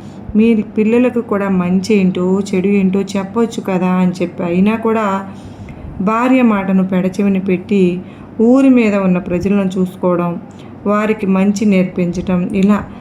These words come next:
తన యొక్క జీవితాన్ని గడుపుతూ ఉండేవాడు. రోజులు గడుస్తూ ఉన్నాయి, సంవత్సరాలు గడుస్తున్నాయి, కానీ అతనిలో ఏ మార్పు రాలేదు. కానీ ఇక్కడ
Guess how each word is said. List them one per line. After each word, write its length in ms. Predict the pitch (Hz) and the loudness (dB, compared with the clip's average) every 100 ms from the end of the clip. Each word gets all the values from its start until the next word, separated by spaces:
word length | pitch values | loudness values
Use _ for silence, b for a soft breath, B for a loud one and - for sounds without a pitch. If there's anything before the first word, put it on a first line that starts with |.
| B - 214 | B -8 0
తన 120 | 214 | 2
యొక్క 280 | 226 220 202 | 2 0 -2
జీవితాన్ని 640 | 165 185 190 185 190 180 165 | 0 2 2 0 0 0 0
గడుపుతూ 460 | 170 165 180 180 196 | -2 -2 -2 0 2
ఉండేవాడు. 580 | 196 180 180 175 170 185 - - - - - - - - - - - | 4 4 2 0 -2 -4 -10 -18 -18 -20 -20 -18 -18 -18 -18 -16 -2
రోజులు 400 | 226 226 233 247 | 2 2 4 2
గడుస్తూ 520 | 214 214 214 - 233 | 2 2 0 0 2
ఉన్నాయి, 520 | 220 208 208 208 202 - B B - | 4 4 4 2 0 -2 B B -8
సంవత్సరాలు 580 | - 240 247 254 247 226 | 0 2 2 0 0 0
గడుస్తున్నాయి, 760 | 214 202 - 220 214 208 202 | 0 -2 -2 2 4 4 0
కానీ 560 | 190 196 180 190 190 185 B B B - 196 | -2 -2 0 2 2 0 B B B -4 -4
అతనిలో 540 | 196 220 202 180 190 | 0 2 2 2 2
ఏ 260 | 180 180 190 | 2 2 4
మార్పు 520 | 190 196 202 190 220 | 2 0 -2 0 2
రాలేదు. 440 | 185 180 185 185 | 2 0 0 0
కానీ 480 | 185 180 180 190 180 B B B - | -2 -2 2 2 2 B B B -8
ఇక్కడ 380 | 196 - - 226 | -8 -6 -4 -4